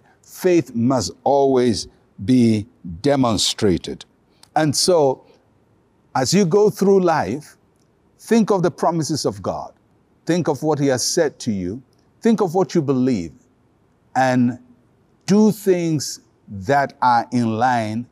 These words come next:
with what you believe in. Your faith must have corresponding action. It's going to be good for you in life.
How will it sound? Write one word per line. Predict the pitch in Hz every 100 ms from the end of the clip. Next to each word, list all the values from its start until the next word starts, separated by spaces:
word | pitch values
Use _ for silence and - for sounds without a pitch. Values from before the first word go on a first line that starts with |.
| _
with | 120 92
what | 110 113 -
you | 117
believe | 92 104 104 98
in. | 90
Your | 101 92
faith | - 165 160 147 - _ _ _
must | 117 113 92
have | 120 117 113 110 _ _ _ _
corresponding | 123 104 98 - - 107 98 92 87 - _ _ _
action. | 104 101 - - - _ _ _ _
It's | -
going | 185 196
to | 185
be | 180
good | 120 185 160
for | 160
you | 156 160 160 151
in | 151 131
life. | 123 127 139 - -